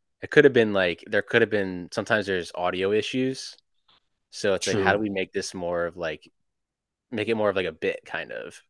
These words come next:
Speaker 2: Yeah. Because it's like, once they go outside, it's like, it's, it is funny. It is,
Speaker 1: Yeah.
Speaker 2: uh, the,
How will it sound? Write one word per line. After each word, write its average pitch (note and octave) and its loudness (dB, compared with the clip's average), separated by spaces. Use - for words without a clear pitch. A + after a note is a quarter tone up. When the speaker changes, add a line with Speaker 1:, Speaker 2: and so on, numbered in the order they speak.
Speaker 2:
Yeah. G2 -2
Because C#3+ 4
it's D3 2
like, D3+ 6
once C#3 4
they D#3 4
go C3+ 2
outside, A2+ 2
it's G2 -6
like, G2 -4
it's, G2+ -8
it A#2+ -2
is A#2 2
funny. F#2+ -6
It E2+ 0
is, - 0
Speaker 1:
Yeah. - -
Speaker 2:
uh, G2 -6
the, F#2+ -4